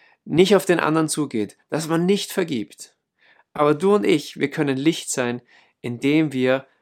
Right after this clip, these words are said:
auf andere zugehen, Konflikte lösen und Vergebung aussprechen.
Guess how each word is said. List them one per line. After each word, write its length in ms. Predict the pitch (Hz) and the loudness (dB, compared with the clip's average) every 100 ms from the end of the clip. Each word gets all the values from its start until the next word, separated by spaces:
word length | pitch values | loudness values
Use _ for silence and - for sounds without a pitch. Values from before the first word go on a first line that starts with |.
| _ _ - | _ _ -4
auf 180 | 127 - | -4 -4
andere 440 | - 123 123 131 | -6 -6 -6 -6
zugehen, 580 | - 156 147 123 104 95 _ _ - | -4 -2 0 -2 -6 -8 _ _ -6
Konflikte 640 | 135 131 151 151 - 123 | -6 -2 -2 -2 -2 -2
lösen 600 | 113 160 175 160 117 104 _ _ - | 2 4 4 2 -2 -6 _ _ -6
und 180 | 131 | -4
Vergebung 600 | - 127 117 156 151 135 | -2 -2 2 2 2 0
aussprechen. 920 | - 120 120 - - 104 - - 98 | 0 0 -2 -8 -8 -10 -10 -14 -16